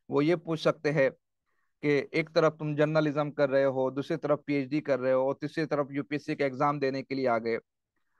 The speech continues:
तो तीनों राहें तो अलग अलग है, अब तुम कैसे इंसाफ कर पाएंगे? आपने कोई एक सिलेक्शन करना था, फिर आपको उसका भी जवाब देते हुए आना चाहिए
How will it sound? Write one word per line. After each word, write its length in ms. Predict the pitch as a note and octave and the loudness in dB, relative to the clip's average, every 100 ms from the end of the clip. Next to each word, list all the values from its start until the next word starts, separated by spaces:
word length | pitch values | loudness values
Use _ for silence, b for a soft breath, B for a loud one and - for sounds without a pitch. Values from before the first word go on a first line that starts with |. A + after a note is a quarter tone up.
| _ _ _ - | _ _ _ -2
तो 100 | E3+ | -2
तीनों 400 | F#3 A3 A3+ A3 | 0 2 6 8
राहें 280 | F3+ F#3+ G3 | 8 6 4
तो 120 | F#3 | 6
अलग 260 | E3 F#3 | 6 6
अलग 260 | E3+ E3 D#3 | 6 4 4
है, 160 | C3 F#2 _ _ _ _ _ _ _ _ _ _ _ _ _ - | 0 -4 _ _ _ _ _ _ _ _ _ _ _ _ _ -10
अब 80 | C3+ - | -10 -6
तुम 160 | F#3 G#3 | -8 -4
कैसे 320 | G3+ G3+ B3+ | -4 -2 -2
इंसाफ 340 | G#3 G3 F3+ F3 | 2 4 6 4
कर 100 | C#3 | 0
पाएंगे? 420 | C#3 B2 G2+ D#2+ _ _ _ _ _ _ _ _ _ _ _ _ _ _ _ _ _ _ _ B2 | 0 -4 -6 -16 _ _ _ _ _ _ _ _ _ _ _ _ _ _ _ _ _ _ _ 0
आपने 260 | C3+ E3+ | 0 0
कोई 180 | E3+ F#3 | 2 6
एक 100 | A3 | 6
सिलेक्शन 420 | A3+ G#3 G3 G3+ | 4 2 2 0
करना 280 | F3 C#3 A#2 | 0 -2 -4
था, 120 | G#2 - _ _ _ _ _ _ _ _ - | -8 -12 _ _ _ _ _ _ _ _ 2
फिर 100 | C4+ | 6
आपको 320 | A#3 A3+ A3 | 6 4 -4
उसका 320 | F3+ - - | -8 -4 -2
भी 100 | A#3 | 0
जवाब 280 | G#3 G#3 G#3+ | 0 0 2
देते 300 | F#3 F#3+ G3 | 2 2 2
हुए 100 | F3 | 4
आना 220 | D3 C#3 | 4 2
चाहिए 300 | B2 A2 G2 | -4 -8 -10